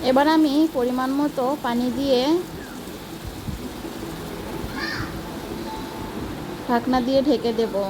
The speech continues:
আসলে কষাতে কষাতে আমার অনেকটা, আহ, সেদ্ধ হয়ে গেছে। আমি এই পানিতেই একেবারে রান্না করব, আমি এক্সট্রা আর কোনো পানি ব্যবহার করব না, এই পানিতেই সবজি সেদ্ধ হয়ে যাবে। তো এই যে আমি ঢাকনা দিয়ে ঢেকে দিলাম।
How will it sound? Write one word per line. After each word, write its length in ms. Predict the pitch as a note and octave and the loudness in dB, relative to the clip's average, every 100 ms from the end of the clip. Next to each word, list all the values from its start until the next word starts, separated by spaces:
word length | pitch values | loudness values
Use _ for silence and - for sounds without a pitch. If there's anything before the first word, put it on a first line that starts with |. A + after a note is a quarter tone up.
| A3+ B3 - - - - - | -4 -6 -8 -12 -12 -12 -4
আসলে 340 | C4+ - C#4 D4 | -4 0 4 4
কষাতে 460 | C#4+ C#4+ C#4+ C4+ C#4+ C4+ | 4 2 2 2 2 2
কষাতে 560 | C#4 C#4+ D4 D4 C#4+ | 0 0 2 4 4
আমার 220 | C#4 B3+ - | 4 0 2
অনেকটা, 420 | B3+ C4+ - D#4 C4+ F4 - - - - - - | 2 0 2 4 4 2 0 -12 -12 -12 -12 -2
আহ, 140 | B3 | 0
সেদ্ধ 280 | C4+ D4 B3+ | 4 4 6
হয়ে 260 | E4+ D4 C#4 | 6 6 4
গেছে। 460 | C#4 - D#4 D4+ | 0 0 2 2
আমি 260 | C#4+ B3 C4+ | 2 -2 0
এই 200 | B3 C#4+ | 0 0
পানিতেই 460 | D#4 D4 D#4 E4+ F4 D#4+ | 2 4 4 2 0 0
একেবারে 400 | F4+ C#4 C4+ C#4 | 0 0 2 4
রান্না 280 | C4+ A#3+ A3+ | 4 2 0
করব, 240 | A3+ A3+ A3 | -2 -2 0
আমি 260 | A#3 B3+ C4 B3+ | 0 2 0 0
এক্সট্রা 320 | A#3+ - B3+ B3+ | -2 -2 2 2
আর 60 | C4+ | 2
কোনো 180 | C4 C4+ | 0 0
পানি 220 | C4+ A3+ A3+ | 2 2 2
ব্যবহার 360 | A3+ A3 A3+ G#3+ | 0 2 0 0
করব 260 | A3+ G#3 G#3+ | -2 0 -2
না, 160 | G#3 A3 - - - - - | -2 -4 -6 -10 -10 -10 0
এই 120 | B3 C4 | 2 4
পানিতেই 480 | C4 C4+ D4 C#4 D4+ | 4 4 4 4 4
সবজি 320 | D4 A3+ B3+ | 0 0 0
সেদ্ধ 300 | C#4 A#3 A#3 | 0 0 2
হয়ে 220 | A#3+ A3 | 2 2
যাবে। 320 | A3 G#3 G#3 G#3+ A#3+ - - - - | 0 -2 -4 -4 -6 -8 -10 -10 -2
তো 40 | C4 | 2
এই 100 | C4+ | 4
যে 120 | C#4 | 4
আমি 120 | C#4 D4 | 4 4
ঢাকনা 280 | A#3+ B3 B3+ | 4 2 0
দিয়ে 420 | B3+ C4 C4 D4+ | 2 2 4 2
ঢেকে 220 | D4 B3+ B3 | 0 0 0
দিলাম। 440 | B3+ A#3+ B3+ | 2 2 6